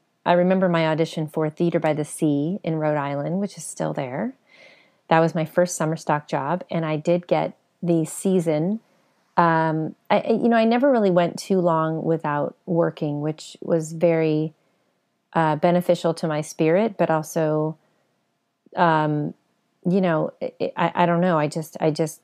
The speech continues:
I, I, I booked a lot, which was great. But my first summer stock job, I booked, um, Little Rhodey's Big Burlesque, and I stripped as Marilyn Monroe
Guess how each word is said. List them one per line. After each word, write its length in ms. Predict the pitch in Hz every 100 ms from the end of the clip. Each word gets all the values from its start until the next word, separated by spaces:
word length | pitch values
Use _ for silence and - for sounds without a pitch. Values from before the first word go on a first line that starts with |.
| _ - _
I, 140 | - -
I, 200 | - 165 - -
I 100 | 165
booked 320 | 160 180 -
a 40 |
lot, 380 | 151 139 135 -
which 240 | 175 165 165
was 140 | 160
great. 400 | - 156 143 - _ _ _ _ _ _ _ _ _
But 360 | - 165 156 -
my 180 | 170 170
first 300 | - 185 180
summer 200 | 170 165
stock 320 | - 156 151
job, 380 | - 151 143 139
I 140 | 160 151
booked, 500 | 156 151 - - - -
um, 600 | 160 147 143 147 147 151 _ _ _ _ _ _ _ - - _
Little 420 | 170 175 185 247
Rhodey's 540 | 214 185 175 190 208 -
Big 300 | - 160 156
Burlesque, 760 | 185 185 156 196 - - - - _ _ _
and 180 | 165 165
I 120 | 151
stripped 920 | 151 - - 175 180 175 - - - - -
as 220 | 160 151
Marilyn 460 | 160 156 160 175 190
Monroe 600 | 190 165 147 147 151